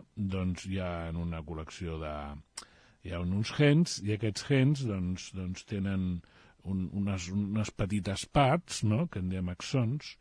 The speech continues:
i, i quan aquests, eh, i aquestes parts de gen, que són un grup d'aquests axons, passen per un determinat lloc, que se'n diu ribosoma, fabriquen una proteïna.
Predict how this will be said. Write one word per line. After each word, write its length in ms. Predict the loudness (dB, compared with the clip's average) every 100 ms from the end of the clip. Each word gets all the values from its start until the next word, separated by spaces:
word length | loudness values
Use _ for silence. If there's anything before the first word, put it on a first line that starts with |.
| -20 -20 -18 -14 4
i, 180 | 6 6 6 4
i 40 | 6
quan 240 | 8 8
aquests, 380 | 6 2 -2 -4
eh, 180 | -2 -2 -4 -8 -6
i 80 | -2
aquestes 400 | -2 0 0 0
parts 360 | 4 6 6 4
de 80 | 6
gen, 160 | 6
que 120 | 6 6
són 160 | 10
un 100 | 10
grup 320 | 12 12 10 4
d'aquests 440 | 0 0 0 0
axons, 600 | -2 6 8 8 6 0 -10 -20 -20 -20 _ -4 -4 6
passen 380 | 6 10 8 8
per 100 | 6
un 80 | 6
determinat 460 | 6 6 6 6
lloc, 280 | 8 8 6
que 80 | 2
se'n 120 | 2
diu 120 | 2 2
ribosoma, 540 | 2 6 8 10 8
fabriquen 480 | 8 8 10 10 12
una 160 | 12 10
proteïna. 500 | 8 4 2 0 -2